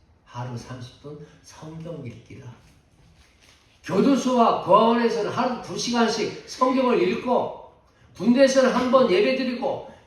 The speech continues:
교도소와 고아원에서는 하루 세 번씩 예배 드리고 법률로 만들어 놔서 교도소는 강제적으로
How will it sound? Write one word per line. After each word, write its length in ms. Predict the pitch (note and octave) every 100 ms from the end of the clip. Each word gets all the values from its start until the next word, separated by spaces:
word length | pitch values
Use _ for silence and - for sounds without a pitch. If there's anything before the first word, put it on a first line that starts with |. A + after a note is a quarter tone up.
| -
교도소와 840 | F#3+ C#4 C4+ C4+ B3+ - - -
고아원에서는 720 | - F#3+ B3+ B3+ B3+ A3+ A#3
하루 260 | - C4 B3+
세 180 | G3+ C#4+
번씩 300 | C4 - F3+
예배 220 | A3+ C4
드리고 420 | B3+ B3 A3 - - - -
법률로 880 | F#3 C4 D#4+ D4+ C#4+ - - - - - _
만들어 380 | - - C#4 D4 C4
놔서 540 | A#3 A#3+ A#3 - - - - _ _ _ _ _ _
교도소는 640 | D#4 F4 F4 E4 D#4 A#3
강제적으로 1000 | - C#4 F4 F4+ F#4 F4+ F4+ - - -